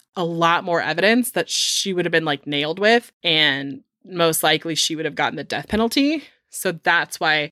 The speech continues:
she pled guilty. And as for Tess, like, I have theories on that. I think Lois just, <laughs> like, saw her and panicked. 'Cause I, I honestly think that her whole intention was to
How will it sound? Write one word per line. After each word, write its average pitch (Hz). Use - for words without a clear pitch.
she -
pled 139
guilty. -
And 175
as 175
for 190
Tess, 190
like, 147
I 233
have 247
theories 185
on 143
that. 139
I 233
think 214
Lois 170
just, -
<laughs> -
like, 160
saw 185
her 233
and 160
panicked. -
'Cause 262
I, 262
I 254
honestly 226
think 196
that 170
her 196
whole 190
intention 180
was 170
to 170